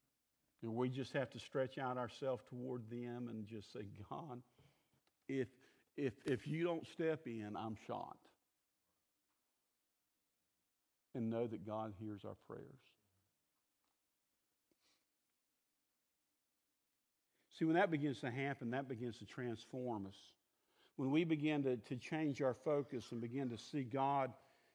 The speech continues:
in, in, in, in, in that type of way, it begins to absolutely change the way we, we begin to see the world. And that's why David, back in verse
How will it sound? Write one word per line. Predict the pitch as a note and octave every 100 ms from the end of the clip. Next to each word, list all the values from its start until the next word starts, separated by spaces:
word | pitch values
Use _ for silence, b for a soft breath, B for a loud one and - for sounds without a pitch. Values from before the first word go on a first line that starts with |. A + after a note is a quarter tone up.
| b
in, | C3 C3 B2+
in, | C3 C3
in, | C#3 C3+
in, | C#3 B2
in | C#3 A#2+
that | B2+ C#3+ -
type | C#3 B2+ B2
of | A2
way, | B2+ C3+ B2+ A#2+ G#2+ - _ _ _
it | D#3 C#3+
begins | C#3+ F3 D3
to | D#3+ D3+
absolutely | E3 D#3+ D#3 D3+ D3+ C3+ A#2+ -
change | F3 E3 C#3+ B2 A2 -
the | B2+
way | A#2 B2+ C3 C3 C3 - b b -
we, | C#3
we | C3+ D3
begin | C3+ B2+ C3 C3
to | A#2
see | - D3+ C#3
the | A#2+
world. | G#2+ B2 C3+ C3 - - _ _ _ b b b b
And |
that's | C#3+ E3+ F#3
why | D3+
David, | C3 D3 D3+ C#3 B2+
back | D3 C#3
in | C#3
verse | B2+ C3